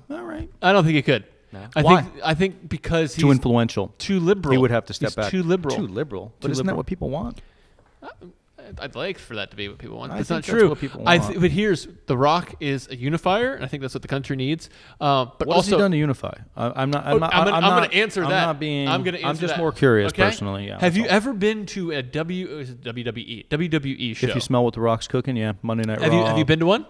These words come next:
Speaker 1: Oh, yeah.
Speaker 2: Okay. Did you hear the people just, like, chanting in unison his name? So check this out. What are, we need, in order to win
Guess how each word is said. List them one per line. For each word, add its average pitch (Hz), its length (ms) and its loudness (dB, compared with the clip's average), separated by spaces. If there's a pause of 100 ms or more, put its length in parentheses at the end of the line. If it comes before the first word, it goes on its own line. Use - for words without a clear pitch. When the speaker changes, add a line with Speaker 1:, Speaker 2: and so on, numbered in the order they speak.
Speaker 1:
Oh, 143 120 -6
yeah. 90 200 -8 (220)
Speaker 2:
Okay. 170 260 0 (640)
Did 170 260 -6
you 220 140 -6
hear 214 640 -6
the 156 100 -12
people 151 420 -10
just, 143 340 -10
like, 127 260 -10
chanting 170 380 -6
in 131 140 -8
unison 131 400 -4
his 113 260 -8
name? 101 320 -10 (680)
So 151 120 -6
check - 240 0
this - 160 -8
out. 127 200 -2 (840)
What 190 240 2
are, - 80 -4 (320)
we 165 180 -4
need, 202 280 -6
in 175 120 -2
order 214 160 4
to 170 160 -2
win 139 320 0